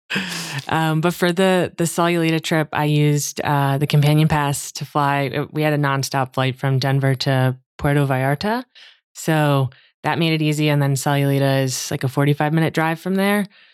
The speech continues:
But we, we paid cash to stay in an Airbnb.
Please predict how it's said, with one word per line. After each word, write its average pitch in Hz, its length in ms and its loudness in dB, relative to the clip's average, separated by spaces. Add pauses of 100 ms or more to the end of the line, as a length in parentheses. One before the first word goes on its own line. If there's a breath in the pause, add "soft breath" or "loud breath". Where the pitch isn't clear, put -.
(380 soft breath)
But 143 100 0
we, 151 260 -2
we 170 200 2
paid 151 240 2
cash 139 240 -2
to - 80 -8
stay 143 180 0
in 135 80 2
an 131 120 0
Airbnb. 135 680 0